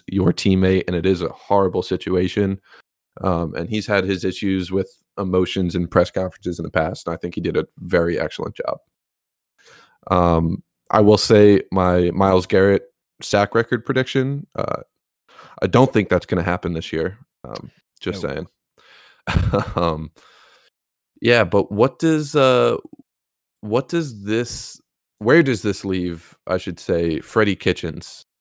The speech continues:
Speaker 1: and his relationship with the front office of the Cleveland Browns? Because discipline has very much been one of the weaker aspects of his tenure there.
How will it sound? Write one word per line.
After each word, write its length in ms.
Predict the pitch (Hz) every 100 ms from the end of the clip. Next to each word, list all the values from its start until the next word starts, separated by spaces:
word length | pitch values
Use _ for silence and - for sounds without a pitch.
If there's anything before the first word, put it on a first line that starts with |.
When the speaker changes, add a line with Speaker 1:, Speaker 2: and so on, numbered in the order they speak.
| _ -
Speaker 1:
and 140 | 92 87
his 200 | 101 101
relationship 680 | 92 87 - 87 92 82
with 200 | 90 82
the 300 | - 85 82 -
front 300 | - 101 90
office 460 | 85 82 85 82 -
of 260 | 90 85
the 340 | 90 82 82 - _ _ -
Cleveland 400 | 98 87 90 85
Browns? 400 | 82 73 - -
Because 380 | 95 - 85
discipline 580 | 80 113 - 117 127 117
has 220 | 101 90
very 420 | 85 87 104 120 117
much 360 | 107 92 -
been 360 | - 87 90 87 _ _ _ -
one 220 | 92 92
of 100 | 87
the 100 | 90
weaker 460 | 90 110 98 104 92
aspects 540 | 85 85 - 87 85 -
of 100 | -
his 160 | 87
tenure 320 | - 104 95
there. 340 | 95 87 90